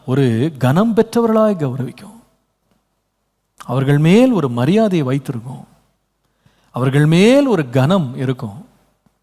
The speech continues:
அவர்களை தேவனுடைய ஊழியர்களாக கனம் பண்ணுவார்கள். ஆனர். அந்த கனம் கொடுக்கிற ஒரு,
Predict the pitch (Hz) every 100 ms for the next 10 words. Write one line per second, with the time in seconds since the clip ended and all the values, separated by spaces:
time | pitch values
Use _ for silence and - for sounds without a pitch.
0 | _ _ _ _ - 120 117 113 139 175
1 | 233 262 262 247 240 180 151 226 277 247
2 | 190 160 147 143 170 117 113 165 190 -
3 | - - 123 143 190 285 262 214 160 120
4 | 101 147 - _ _ _ _ _ _ _
5 | _ _ _ _ _ - 127 185 220 170
6 | 117 143 160 _ _ _ _ _ _ _
7 | _ _ _ _ _ _ _ _ _ _
8 | _ _ 110 107 131 185 277 277 240 254
9 | - - 254 233 180 156 127 117